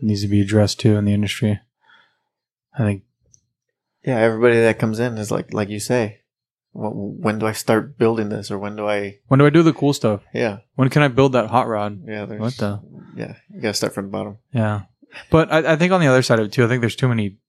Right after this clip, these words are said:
Speaker 1: owners out there that take advantage of the sh-, of the shop boy, or, or maybe not promote someone soon enough.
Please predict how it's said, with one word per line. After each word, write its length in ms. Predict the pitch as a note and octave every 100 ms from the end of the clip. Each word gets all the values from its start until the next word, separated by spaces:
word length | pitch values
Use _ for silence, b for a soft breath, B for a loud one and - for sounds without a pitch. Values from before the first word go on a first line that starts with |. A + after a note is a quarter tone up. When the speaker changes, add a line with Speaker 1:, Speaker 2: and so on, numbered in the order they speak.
| _
Speaker 1:
owners 340 | - A#2 A2 G#2
out 160 | G2+
there 140 | G2+ G#2
that 220 | G2+ - _ b b b b b _ _ _ _ -
take 180 | C3 A2+
advantage 380 | G2+ G#2+ G#2+ G#2
of 100 | G2
the 120 | F#2+
sh-, 140 | -
of 160 | A2+ G2
the 80 | F#2+
shop 280 | A#2+ G#2
boy, 220 | G#2 G#2 G#2
or, 180 | G2+ G2
or 140 | G#2+
maybe 280 | G#2+ A2 G#2+
not 340 | G#2 G2+ -
promote 340 | - A2+ G#2+ -
someone 300 | A#2 G#2 G2
soon 240 | - C3
enough. 360 | C3+ D3+ D#3